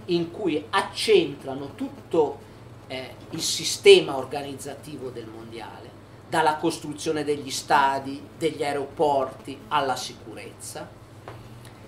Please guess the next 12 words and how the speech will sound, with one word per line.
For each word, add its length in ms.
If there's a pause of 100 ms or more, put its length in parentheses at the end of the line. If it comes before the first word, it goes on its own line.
(1080)
Eh, 260 (140)
il 200
primo 460
presidente 960
dell'ente 520
autarchico 640
mondiale 560 (100)
è 320
un 440 (180)
generale, 880
Omar 440
Akhtis, 720